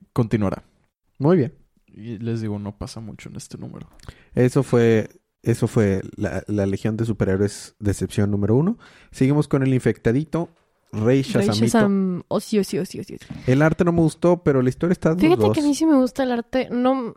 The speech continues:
Speaker 3: no me encanta, pero me gusta. Me gusta. Unos paneles sí están un poco extraños, pero son muy poquitos.
Speaker 1: Se me hizo de que muy edgy acá, de que, "Oh,
Speaker 3: Sí, así
Speaker 1: soy
Speaker 3: como
Speaker 1: malo,
Speaker 3: clásico
Speaker 1: tengo
Speaker 3: de cómics,
Speaker 1: angustia".
Speaker 3: pero edgy.
Speaker 1: Y
Speaker 3: O sea,
Speaker 1: el,
Speaker 3: bueno, en
Speaker 1: ajá.
Speaker 3: cuanto al arte,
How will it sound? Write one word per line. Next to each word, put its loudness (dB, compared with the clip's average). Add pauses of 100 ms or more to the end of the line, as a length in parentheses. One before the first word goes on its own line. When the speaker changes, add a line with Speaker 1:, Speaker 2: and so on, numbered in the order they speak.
Speaker 3:
no 2
me 0
encanta, -2
pero 0
me 0
gusta. 0
Me 2
gusta. 2
Unos 2
paneles 2
sí -4
están -2
un 0
poco 0
extraños, -2
pero 2
son 2
muy 6
poquitos. -4 (240)
Speaker 1:
Se -4
me 0
hizo 0
de -2
que -8
muy 0
edgy 0
acá, -6
de -6
que, -12
"Oh, -4 (320)
Speaker 3:
Sí, 2
así 0
Speaker 1:
soy 2
Speaker 3:
como 4
Speaker 1:
malo, 0 (240)
Speaker 3:
clásico 0
Speaker 1:
tengo 4
Speaker 3:
de -10
cómics, 0
Speaker 1:
angustia". -8
Speaker 3:
pero 4
edgy. -4
Speaker 1:
Y 2
Speaker 3:
O 6
sea, 4
Speaker 1:
el, 0
Speaker 3:
bueno, 2
en 2
Speaker 1:
ajá. 2
Speaker 3:
cuanto 2
al 4
arte, -4